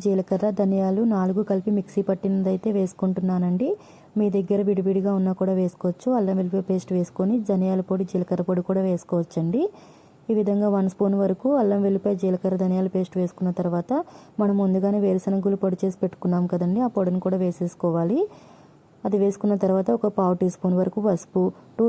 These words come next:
స్పూన్స్ వరకు సాల్ట్ అనేది యాడ్ చేసుకోవాలి. అలానే టూ స్పూన్స్ వరకు కారం కూడా యాడ్ చేసుకోవాలండి. ఒక చిన్న స్పూన్ వరకు గరం మసాలా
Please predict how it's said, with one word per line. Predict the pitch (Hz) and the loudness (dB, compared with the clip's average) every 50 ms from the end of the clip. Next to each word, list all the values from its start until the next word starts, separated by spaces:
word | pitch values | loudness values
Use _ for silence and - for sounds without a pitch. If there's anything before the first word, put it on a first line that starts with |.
| 220 - | 0 0
స్పూన్స్ | - 202 196 196 196 196 196 | -2 0 0 0 0 0 -2
వరకు | 190 190 - 202 - | 0 0 -2 -2 -2
సాల్ట్ | 196 180 170 175 180 180 | 0 0 0 0 0 0
అనేది | 180 180 180 175 | 0 2 2 0
యాడ్ | 170 - - - | -2 -2 -2 -2
చేసుకోవాలి. | 170 165 - - 170 160 160 160 160 170 220 294 370 403 - - - - - - - - - 208 | -4 -4 -2 -2 -2 0 0 0 0 0 0 0 -2 -2 -6 -12 -20 -20 -20 -20 -20 -8 -4 -2
అలానే | 202 202 202 214 220 185 - | 0 2 2 0 0 0 0
టూ | 220 214 214 | 0 0 0
స్పూన్స్ | - - 190 196 196 - 208 | 0 0 0 0 0 0 -2
వరకు | 202 202 - 214 - 196 | -2 0 -2 -2 0 0
కారం | 180 180 185 190 185 - | 0 2 0 0 0 0
కూడా | 196 190 185 | 2 2 0
యాడ్ | 175 - - 185 | 0 0 -2 -2
చేసుకోవాలండి. | 175 - - - 180 170 175 170 170 170 165 170 233 320 403 - - - - - _ _ _ _ _ _ _ _ _ _ _ _ _ - - - - - | -2 -2 -2 -2 0 0 0 0 0 0 0 0 0 0 -2 -4 -8 -20 -20 -20 _ _ _ _ _ _ _ _ _ _ _ _ _ -20 -12 -6 -4 -4
ఒక | - - - | -4 0 0
చిన్న | 240 208 214 | 2 2 2
స్పూన్ | 208 208 - - 208 202 196 | 0 0 0 0 0 2 2
వరకు | 202 196 196 - 262 214 | 2 0 0 0 0 0
గరం | 220 202 196 196 196 | 2 2 2 2 2
మసాలా | 202 196 - 208 202 202 | 0 0 0 0 -2 0